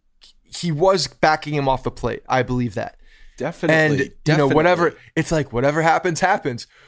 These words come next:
Speaker 1: What, who said something? Uh, <laughs> someone, oh yeah, it was, um, it was, uh, Kirk Cousins about talking about coronavirus. "If I die, I die." You know, like, if he goes inside,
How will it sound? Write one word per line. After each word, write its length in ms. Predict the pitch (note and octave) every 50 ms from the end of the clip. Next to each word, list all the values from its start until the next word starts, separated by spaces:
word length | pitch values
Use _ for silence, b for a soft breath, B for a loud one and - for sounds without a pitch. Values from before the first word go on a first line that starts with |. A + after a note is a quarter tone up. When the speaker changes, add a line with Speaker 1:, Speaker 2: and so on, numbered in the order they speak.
| b b
Speaker 1:
What, 180 | - D3+ F3 E3
who 160 | B2 G3+ G3+
said 240 | - - G3 D#3+ -
something? 400 | E3+ D#3 C3 - D3 C#3 C3+ C3+
Uh, 320 | B2+ B2+ B2 B2 B2 - - _ _ _
<laughs> 840 | - A#2+ - - - B2 B2+ - D3 - - _ - _ _ _ G2+
someone, 460 | - - - G3+ G3+ G3 F#3 F3+ E3 - - -
oh 160 | - E3 D#3+ D3+
yeah, 220 | D#3 D#3+ D3+ C#3+
it 100 | C#3+ D3 D3+
was, 220 | D3+ D3+ C#3+ C3
um, 400 | D#3 D3 C#3+ C#3 C3+ B2+ A#2 A2 - _ _ _ _ _ - - - - _ - -
it 140 | - D3 C#3
was, 260 | D3+ D3 C#3+ C3 B2
uh, 260 | D3 C#3+ C#3 C3+ C3 B2+
Kirk 240 | C3 - F3 E3+ -
Cousins 500 | - D#3 C#3+ B2 A#2+ G#2+ G#2 - - - b b b b b b b
about 300 | - A#2+ D3 D3 C#3 -
talking 180 | - C#3 B2 C3+
about 160 | C3+ B2+ A#2+
coronavirus. 680 | - - B2+ B2+ C3 A2 C#3 B2+ A2+ A2+ A2+ - - _
"If 100 | A#2+ -
I 80 | D3 B2
die, 320 | - D3 D3 D3+ E3 E3+ D#3
I 80 | D3+ D3
die." 360 | B2+ E3 D#3+ C#3+ B2 A#2+ - B B B B B B B
You 120 | - D#3 E3+
know, 140 | F3 F3 F3+
like, 240 | F3 F3 E3 -
if 120 | - F3 -
he 80 | F#3 E3
goes 280 | F#3 G3 F#3+ G#3 -
inside, 520 | G#3+ G3+ - - F#3+ E3+ E3 F3 F3+ F#3